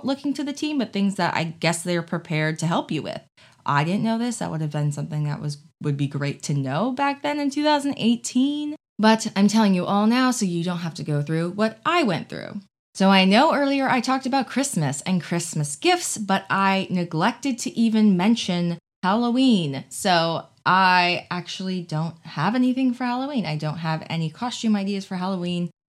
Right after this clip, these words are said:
Chad and I haven't really thought too much into it. My favorite costume was one that we did back in two thousand eighteen when we were in Nashville, Tennessee. I will share that on the <laughs> Instagram page. Um, and I'll share a couple other ones actually from previous years that we were,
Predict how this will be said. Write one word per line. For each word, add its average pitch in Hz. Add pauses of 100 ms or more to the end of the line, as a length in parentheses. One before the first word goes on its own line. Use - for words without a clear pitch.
(180)
Chad 208
and 190
I 180
haven't 185
really 156
thought 151
too 175
much 160
into 269
it. 254 (100)
My 170
favorite 165
costume 156
was 151
one 151
that 151
we 156
did 151
back 151
in 160
two 151
thousand 147
eighteen 277
when 220
we 190
were 277
in 175 (100)
Nashville, 151
Tennessee. 156 (100)
I 151
will 147
share 156
that 156
on 151
the 151
<laughs> 156
Instagram 160
page. 151 (360)
Um, 156 (100)
and 151
I'll 143
share 175
a 190
couple 220
other 330
ones 160
actually 139
from 151
previous 151
years 147
that 147
we 151
were, 147